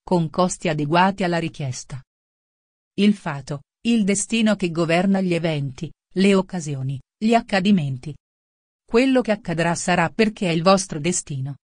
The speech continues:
È possibile che vi sentiate bloccati, immobili, insicuri, vi sembrerà di essere ostacolati in tutto. In amore ci sono molti ostacoli, alcuni dei quali potrebbero essere insormontabili,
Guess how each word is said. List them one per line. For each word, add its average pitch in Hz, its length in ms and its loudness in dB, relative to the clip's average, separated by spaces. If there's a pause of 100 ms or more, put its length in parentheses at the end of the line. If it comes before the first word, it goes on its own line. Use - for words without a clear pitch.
(420)
È 208 160 2
possibile 240 680 2
che 240 120 2
vi 208 140 2
sentiate 202 720 0
bloccati, 175 680 0 (260)
immobili, 143 600 0 (220)
insicuri, 143 680 0 (240)
vi 208 140 4
sembrerà 208 580 2
di 160 120 0
essere 180 400 0
ostacolati 196 760 0
in 175 120 -2
tutto. 131 440 -8 (720)
In 208 120 4
amore 220 320 6
ci 196 120 -2
sono 196 340 -2
molti 214 420 -2
ostacoli, 170 580 -2
alcuni 208 440 0
dei 185 180 0
quali 254 380 4
potrebbero 202 560 2
essere 151 300 -4
insormontabili, 147 1080 -2